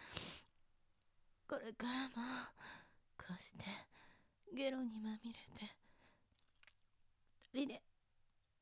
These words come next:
溺れるほどの、ゲロの中で、愛し合いましょう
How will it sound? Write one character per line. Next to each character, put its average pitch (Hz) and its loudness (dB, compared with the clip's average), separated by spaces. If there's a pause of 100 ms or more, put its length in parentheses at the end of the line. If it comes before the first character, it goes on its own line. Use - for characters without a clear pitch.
(1500)
溺 233 8
れ 214 4
る 233 0 (100)
ほ 247 6
ど 233 8
の、 214 6 (1300)
ゲ 214 12
ロ 180 12
の 147 10
中 175 8 (240)
で、 - 12
愛 - 4
し - 0
合 170 2
い - 2
ま - 4
し - 6
ょ 214 10
う - 10